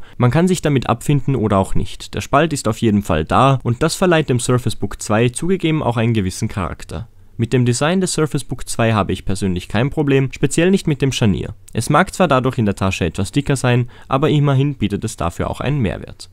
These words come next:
Verarbeitungstechnisch gibt es wie auch beim ersten Surface Book wenig auszusetzen. Gestört hat einige Nutzer das Wippen des Displays beim Schreiben und bei der Nutzung des Touchscreens, das man nun merkbar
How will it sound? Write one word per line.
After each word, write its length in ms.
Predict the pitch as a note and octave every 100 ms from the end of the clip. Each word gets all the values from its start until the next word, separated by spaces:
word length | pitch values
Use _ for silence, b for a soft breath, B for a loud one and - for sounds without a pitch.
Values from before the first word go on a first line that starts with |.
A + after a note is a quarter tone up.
| -
Verarbeitungstechnisch 1000 | - - E3+ G#3 G3 - E3 D3+ D#3+ -
gibt 200 | C#3+ -
es 160 | C3+
wie 120 | A#2 A2
auch 140 | G#2+
beim 160 | G#2 G2+
ersten 340 | F#2 G#2 A#2+
Surface 380 | - G#2+ G#2 G2
Book 300 | C#3 C3+ G#3
wenig 380 | G3 G3 G3 -
auszusetzen. 680 | - - - F3 - A2+ -
Gestört 340 | B2 C#3+ F3+
hat 120 | F3+
einige 340 | C3 C3+ C3+ C3+
Nutzer 300 | B2+ - C3+
das 200 | A2+ -
Wippen 260 | A#2+ -
des 160 | F#2+ F#2+
Displays 420 | - - A2+ A2
beim 160 | - G2+
Schreiben 400 | - B2 E3+ F3+
und 240 | D#3 -
bei 100 | B2+
der 120 | B2+
Nutzung 260 | A#2+ A2+ A#2+
des 160 | A2 -
Touchscreens, 640 | F#2 - - - - -
das 180 | - -
man 120 | A2
nun 180 | B2+ C3+
merkbar 420 | G2 G2 A2 G#2